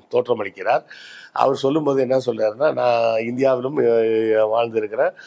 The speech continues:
இந்த மேற்கத்திய நாடுகள்லையும் இப்போ வாழ்ந்துகிட்டு இருக்கிறேன். ஆனால்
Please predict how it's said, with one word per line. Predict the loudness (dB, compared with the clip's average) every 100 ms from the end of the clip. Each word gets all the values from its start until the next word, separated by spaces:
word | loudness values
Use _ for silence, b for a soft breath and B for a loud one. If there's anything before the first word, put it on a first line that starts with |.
| B B
இந்த | -4 0
மேற்கத்திய | 0 0 0 0
நாடுகள்லையும் | 0 0 -2 -2 -2
இப்போ | 0 0 0
வாழ்ந்துகிட்டு | -2
இருக்கிறேன். | -6 -10 -12 -10 -10 -12 B B B
ஆனால் | -6 -2 0 0 0 -4